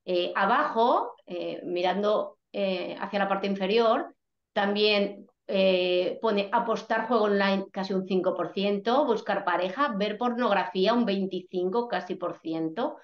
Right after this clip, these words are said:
Cuidado, ¿vale? Stalkear, curiosear, que es ver las páginas de otras personas. Todo eso también hay que tenerlo en cuenta. Las redes tienen cosas buenas, pero también tienen, como os hemos dicho, pues, eh, algunos riesgos. Por aquí dice,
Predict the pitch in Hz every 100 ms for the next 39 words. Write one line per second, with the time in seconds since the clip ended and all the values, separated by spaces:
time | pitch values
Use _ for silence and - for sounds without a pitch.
0 | _ _ _ - 180 180 165 151 147 156
1 | 226 339 - _ _ _ _ - 190 180
2 | 165 175 180 196 196 175 175 175 180 220
3 | 202 175 170 175 - 190 233 196 170 165
4 | 151 - - - 196 226 294 302 _ _
5 | _ - 202 196 175 254 214 185 175 175
6 | 170 175 202 196 151 147 147 165 165 165
7 | 151 160 151 196 254 302 175 160 156 156
8 | 151 143 143 151 151 160 151 160 - 180
9 | 175 180 - - - - - - - -
10 | 165 170 156 147 143 135 - - - -
11 | - _ _ _ _ _ _ _ _ _
12 | 170 160 - 175 170 202 - - 240 247
13 | 247 -